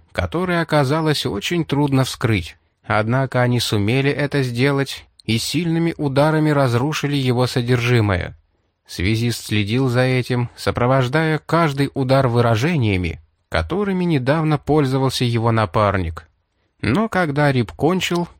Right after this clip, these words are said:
он опять вернулся к своему обычному спокойствию. «А сейчас», —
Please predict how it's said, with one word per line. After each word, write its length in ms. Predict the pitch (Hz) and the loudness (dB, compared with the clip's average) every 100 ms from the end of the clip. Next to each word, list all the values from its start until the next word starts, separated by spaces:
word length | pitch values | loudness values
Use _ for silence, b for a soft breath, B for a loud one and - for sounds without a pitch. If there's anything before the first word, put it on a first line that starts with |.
| _ | _
он 200 | 120 185 | -4 -2
опять 360 | 190 147 175 180 | -2 0 -2 0
вернулся 520 | 190 151 131 147 156 | 0 2 2 0 -4
к 80 | - | -4
своему 400 | 151 143 120 170 | 0 2 2 0
обычному 600 | 147 135 123 - 143 143 | -2 0 -2 -2 0 -2
спокойствию. 880 | - 160 151 113 98 - 101 92 98 _ _ _ _ _ _ _ | -2 -2 0 0 0 -2 -2 0 -2 _ _ _ _ _ _ _
«А 180 | - 117 | -2 -2
сейчас», — 680 | - 92 135 190 180 - | 0 -2 0 2 0 -2